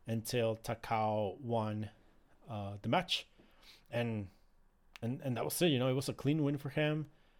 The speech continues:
It was just, uh, like, a happy ending for, for Soma and for the fans. Uh, it's crazy to believe that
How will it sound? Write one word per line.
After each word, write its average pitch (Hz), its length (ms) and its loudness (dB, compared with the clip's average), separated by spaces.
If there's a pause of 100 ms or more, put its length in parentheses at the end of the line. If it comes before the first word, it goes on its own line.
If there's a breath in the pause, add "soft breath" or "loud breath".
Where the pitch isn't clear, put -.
(180 soft breath)
It 117 60 2
was 117 220 -2
just, - 320 0
uh, 127 340 6 (1080 soft breath)
like, 117 160 -2
a 113 60 -2
happy 117 480 -2
ending 120 360 -2
for, 117 320 -4
for 113 220 -6
Soma 117 440 -4
and 110 100 -4
for 117 140 -6
the 107 60 -6
fans. 123 440 -4 (840 soft breath)
Uh, 101 380 0 (100)
it's 123 240 0
crazy 123 420 0
to 117 140 -4
believe 107 340 -2
that 104 280 0